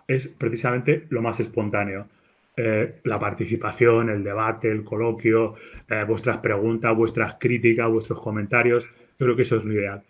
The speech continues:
Y yo creo que no va a haber ningún problema para que, para que lo podamos hacer, ¿no? Eh, nos organizamos un poquito y lo podremos hacer. Pero sí que antes me gustaría hacer,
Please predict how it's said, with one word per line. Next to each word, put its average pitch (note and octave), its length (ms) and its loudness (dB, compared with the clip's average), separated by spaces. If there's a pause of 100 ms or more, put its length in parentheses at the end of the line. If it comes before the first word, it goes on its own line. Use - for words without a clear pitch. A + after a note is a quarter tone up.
(340)
Y C#3 400 4
yo E3+ 120 4
creo E3+ 120 2
que D3+ 60 0
no C3+ 100 -2
va C3 40 0
a C3 40 0
haber C3 140 0
ningún A#2 260 -6
problema A#2 400 -2
para A2+ 220 -4
que, G#2 340 -2
para G#2+ 180 -12
que G#2+ 80 -14
lo G#2+ 100 -12
podamos G#2+ 300 -10
hacer, G2+ 300 -14
¿no? D3 200 -12 (360)
Eh, G#2+ 280 -2
nos G#2 160 -6
organizamos G#2+ 500 -2
un A#2 80 -2
poquito A2+ 240 2
y B2+ 40 4
lo A#2 100 2
podremos G#2 340 -6
hacer. G#2+ 300 -12 (260)
Pero D3+ 200 6
sí D#3+ 160 0
que F#3 120 6
antes F3+ 240 2
me E3+ 80 6
gustaría B2 440 2
hacer, C3 400 -2